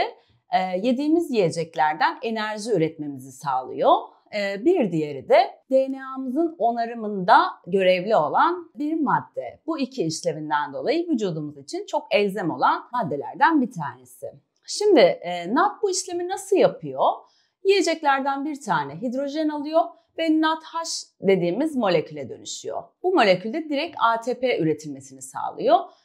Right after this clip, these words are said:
Böylelikle hücresel düzeyde enerjimiz üretilmiş oluyor. Peki madem vücudumuzda var, vücudumuzun üretebildiği bir madde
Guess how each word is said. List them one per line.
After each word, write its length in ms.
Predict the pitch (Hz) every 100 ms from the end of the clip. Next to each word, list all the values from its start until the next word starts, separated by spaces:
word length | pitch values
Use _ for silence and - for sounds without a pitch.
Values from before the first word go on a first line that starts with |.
| _
Böylelikle 580 | 359 214 147 147 - 262 381 - _ _ -
hücresel 600 | 330 285 277 277 220 156
düzeyde 360 | 147 151 151 277
enerjimiz 800 | - 247 165 147 151 254 320 -
üretilmiş 560 | 202 170 147 151 330 - -
oluyor. 340 | 185 156 98 - -
Peki 420 | 403 349 302 -
madem 440 | 370 381 349 330 320
vücudumuzda 680 | 269 302 294 294 277 277 214
var, 260 | 170 285
vücudumuzun 580 | 285 262 254 269 262 285
üretebildiği 680 | 220 233 233 233 233 233 233
bir 80 | 220
madde 400 | 156 151 -